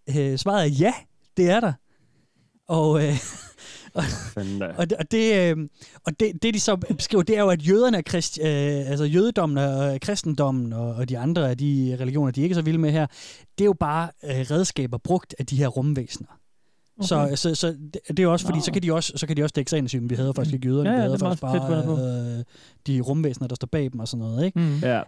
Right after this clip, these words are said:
Speaker 2: det er ikke
Speaker 1: Øhm,
Speaker 2: menneskerne, vi hader, det er faktisk dem, de
Speaker 1: ja, det er
Speaker 2: onde
Speaker 1: faktisk de, de
Speaker 2: shapeshifters, dem
Speaker 1: lede,
Speaker 2: bag.
Speaker 1: øh, reptilianere
Speaker 3: Ja.
Speaker 1: på, øh, på bagkanten, ikke? Så, øh, lad os lige straks hoppe videre til, øh, den næst sidste dramatisering for i dag, som handler om, om det her,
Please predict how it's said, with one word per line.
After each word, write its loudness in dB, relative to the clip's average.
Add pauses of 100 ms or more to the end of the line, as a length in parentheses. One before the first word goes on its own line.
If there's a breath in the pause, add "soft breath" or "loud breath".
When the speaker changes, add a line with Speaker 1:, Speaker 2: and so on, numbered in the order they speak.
Speaker 2:
det 4
er 4
ikke 4
Speaker 1:
Øhm, 4
Speaker 2:
menneskerne, 2
vi 4
hader, 4
det 2
er 2
faktisk -6
dem, -2 (120)
de 0
Speaker 1:
ja, -
det 2
er 2
Speaker 2:
onde 2
Speaker 1:
faktisk 0
de, 0
de -6
Speaker 2:
shapeshifters, 4
dem 4
Speaker 1:
lede, 4
Speaker 2:
bag. 4
Speaker 1:
øh, 0
reptilianere 0
Speaker 3:
Ja. 0
Speaker 1:
på, -2 (140)
øh, -2
på -4
bagkanten, -2
ikke? -4 (560 loud breath)
Så, 2
øh, 4 (200)
lad 6
os 2
lige 6
straks 0
hoppe -2
videre 2
til, 0 (180)
øh, 0
den 0
næst 0
sidste -2
dramatisering 0
for 2
i 0
dag, 0 (300 loud breath)
som 0
handler 2
om, 0
om 0
det -2
her, -4